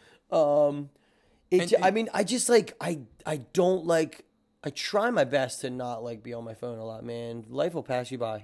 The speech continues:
Speaker 1: you know? Like
Speaker 2: So here's the interesting thing. So I play devil's advocate on both ends of this argument.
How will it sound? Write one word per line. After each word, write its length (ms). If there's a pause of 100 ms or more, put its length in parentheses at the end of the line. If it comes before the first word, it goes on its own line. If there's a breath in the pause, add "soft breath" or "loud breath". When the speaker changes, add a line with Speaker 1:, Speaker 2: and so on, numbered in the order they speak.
Speaker 1:
you 120
know? 240
Like 160
Speaker 2:
So 220
here's 280
the 100
interesting 400
thing. 300
So 240
I 160
play 200
devil's 360
advocate 400
on 120
both 300
ends 200
of 80
this 160
argument. 420